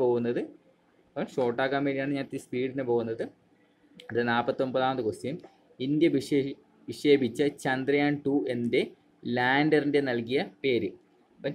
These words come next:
ചന്ദ്രയാൻ ടുവിൻ്റെ ലാൻഡറിന് നൽകിയ പേര് എന്തായിരുന്നു പറഞ്ഞ ക്വസ്റ്റ്യൻ. എൻ്റെ ക്വസ്റ്റ്യൻ famous ആണ്, വിക്രം, വിക്രം ലാൻഡർ. അവസാന നിമിഷം, ആ,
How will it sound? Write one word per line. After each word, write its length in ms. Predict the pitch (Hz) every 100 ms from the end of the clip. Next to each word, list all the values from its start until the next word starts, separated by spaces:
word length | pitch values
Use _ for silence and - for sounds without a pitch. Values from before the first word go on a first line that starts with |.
| -
ചന്ദ്രയാൻ 400 | 117 110 127 131
ടുവിൻ്റെ 280 | 131 123 131 165 117
ലാൻഡറിന് 580 | 113 120 135 139 135 139
നൽകിയ 260 | 120 120 135 -
പേര് 280 | 123 123 127
എന്തായിരുന്നു 460 | 123 120 120 117 117
പറഞ്ഞ 160 | 110 180
ക്വസ്റ്റ്യൻ. 300 | 131 - 107 - _ _ _ _ -
എൻ്റെ 140 | - 120
ക്വസ്റ്റ്യൻ 300 | 120 147 170 170
famous 360 | 131 117 113 123
ആണ്, 100 | 147 220 - _ - 127
വിക്രം, 560 | 139 - - 170 110 - - _ -
വിക്രം 360 | 123 - 147 143 135
ലാൻഡർ. 280 | 131 117 104 - - _ _ - - - - - - - _ _ -
അവസാന 280 | 135 147 139 139
നിമിഷം, 300 | 135 143 180 302 - - - - _
ആ, 40 | -